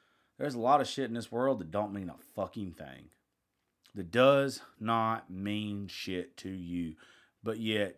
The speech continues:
you give a whole lot of shits about it.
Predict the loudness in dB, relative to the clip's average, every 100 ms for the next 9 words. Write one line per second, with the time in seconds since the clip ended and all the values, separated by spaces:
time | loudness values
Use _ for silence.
0 | -10 -4 -4 0 0 0 0 -6 -4 -2
1 | 0 0 0 -2 -6 -8 -8 -8 -6 -6
2 | -8 -14